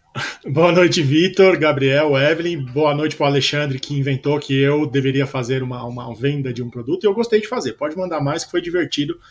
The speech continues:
e um dia eu solto os bastidores dessa gravação. Assine a F-, F um T V Pro, tá aqui o link na descrição. Ajuda demais. Quem acompanha o Ca-, o Cabine G P com a gente sabe que a gente usa o tempo inteiro, então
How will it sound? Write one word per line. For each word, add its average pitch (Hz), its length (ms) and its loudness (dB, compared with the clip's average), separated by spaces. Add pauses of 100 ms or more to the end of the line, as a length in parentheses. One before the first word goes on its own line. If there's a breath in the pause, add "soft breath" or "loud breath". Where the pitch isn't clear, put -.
(340 soft breath)
e 139 380 0 (760)
um 156 120 -2
dia 151 120 4
eu 175 100 6
solto 165 300 0
os 151 80 0
bastidores 135 580 0
dessa 127 240 -4
gravação. 127 480 -2
Assine 208 340 2
a 196 40 4
F-, - 140 -4
F 156 240 -2
um 147 80 -2
T 143 100 -2
V 127 120 0
Pro, 147 180 0
tá 151 100 -6
aqui 156 140 -4
o 147 40 0
link 143 200 -4
na 135 80 -2
descrição. 135 520 -4 (440 soft breath)
Ajuda 135 340 0
demais. 131 280 -2
Quem 151 120 -2
acompanha 143 340 -2
o 139 40 -2
Ca-, 139 180 -2
o 127 80 0
Cabine 131 320 -4
G 123 100 -2
P 123 140 -8
com 123 100 -6
a 117 40 -4
gente 135 220 -4
sabe 139 220 -2
que 139 80 0
a 131 40 2
gente 139 180 0
usa 170 320 2
o 160 80 -2
tempo 185 260 0
inteiro, 156 360 0
então 147 280 -2